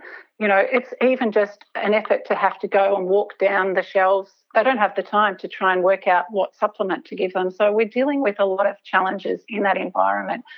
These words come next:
but it is such a place of opportunity as well to really optimise and give people those win-wins that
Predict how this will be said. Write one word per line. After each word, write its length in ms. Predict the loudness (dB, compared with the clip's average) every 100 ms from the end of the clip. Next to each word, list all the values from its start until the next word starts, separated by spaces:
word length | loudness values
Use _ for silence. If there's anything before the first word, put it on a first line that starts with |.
| -20 0
but 80 | 0
it 140 | 2
is 160 | 0 -2 -2
such 240 | -2 -2
a 60 | -6
place 320 | 0 0 0
of 100 | -2
opportunity 800 | -2 -4 -12 -6 -2 0 -2 -4 -8
as 140 | 0
well 360 | 2 2 0 -6 -10
to 140 | -4
really 380 | -2 0 0 -2 -12 _ _ -2
optimise 540 | 0 -2 0 2 0
and 120 | -4
give 160 | -4 -4 -4
people 240 | -2 0
those 180 | 0 0 -2
win-wins 420 | -4 -2 -4 -6
that 100 | -10